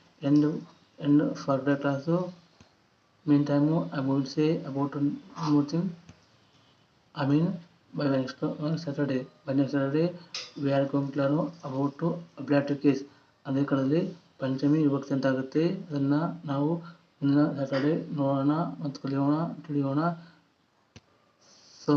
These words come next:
far, I had completed four cases. By next Saturday, we are going to learn about to ablative case or పంచమి విభక్తి.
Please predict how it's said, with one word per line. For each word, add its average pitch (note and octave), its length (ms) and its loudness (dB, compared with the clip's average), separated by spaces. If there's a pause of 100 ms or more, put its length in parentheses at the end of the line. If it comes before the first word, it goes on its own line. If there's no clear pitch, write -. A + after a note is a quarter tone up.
far, C#3+ 140 4 (420)
I C3 120 -4
had C#3 160 2 (400)
completed C#3 500 0 (300)
four D3+ 180 6 (140)
cases. C3 280 0 (640)
By C3 140 0
next C3+ 180 -2
Saturday, C#3 300 2 (200)
we C#3+ 120 0
are C3+ 100 0
going C#3 160 2
to D#3 80 2
learn C#3 200 2
about C3+ 260 -2
to E3+ 60 4 (600)
ablative C#3+ 380 2
case F3 200 0 (540)
or C3+ 100 0 (300)
పంచమి C#3+ 320 2
విభక్తి. C#3 360 -2